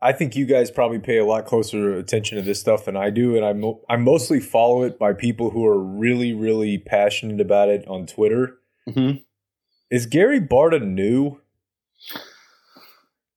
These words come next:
Speaker 2: It was Jeff Long, the Arkansas A D, for a while.
Speaker 1: Yeah,
Speaker 2: And
Speaker 1: that's
Speaker 2: then,
Speaker 1: the one
Speaker 2: um,
Speaker 1: I remember.
Speaker 2: and then was it, was it Barta la-,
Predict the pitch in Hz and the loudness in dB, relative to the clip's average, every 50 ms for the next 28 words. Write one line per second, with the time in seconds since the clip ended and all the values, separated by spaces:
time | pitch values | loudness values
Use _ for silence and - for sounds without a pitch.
0 | _ - 190 190 185 151 127 123 113 - 160 175 190 190 - 180 170 165 156 151 | _ 0 2 2 2 2 0 -4 -4 0 2 2 2 2 0 0 2 2 4 4
1 | 156 143 139 139 135 131 - - 143 156 151 - 131 120 - 143 120 113 104 117 | 4 2 2 0 0 0 0 2 0 0 0 -2 -4 0 2 2 2 2 2 0
2 | 127 127 123 123 117 110 - 123 110 104 101 104 101 95 98 101 98 98 104 107 | 0 0 0 -2 -4 -2 -2 0 0 0 2 2 2 2 2 0 0 0 -2 -4
3 | 110 - - 131 127 131 123 113 135 143 123 127 123 123 120 120 120 117 117 117 | -6 -10 -4 2 4 4 6 6 6 6 6 4 4 4 4 4 4 4 4 4
4 | 110 104 98 98 92 87 85 85 85 82 - - 139 156 151 143 151 147 143 139 | 4 4 2 0 -2 -4 -2 -4 -4 -4 -4 -2 0 0 2 2 2 2 2 2
5 | 135 131 131 - - - 139 156 156 156 180 - - 156 156 170 165 208 247 180 | 0 0 -2 -6 -8 -4 -2 -2 0 0 -2 -6 -4 -2 0 0 2 2 0 0
6 | - - 127 151 190 196 165 147 147 - | 0 2 2 4 4 4 2 2 0 -2